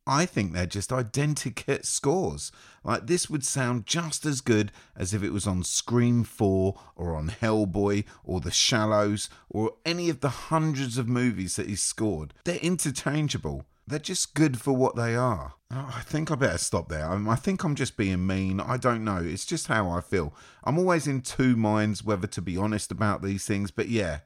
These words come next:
m-, maybe I should have just said this wasn't for me.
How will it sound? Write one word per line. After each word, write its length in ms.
m-, 140
maybe 280
I 100
should 220
have 140
just 220
said 180
this 240
wasn't 540
for 140
me. 360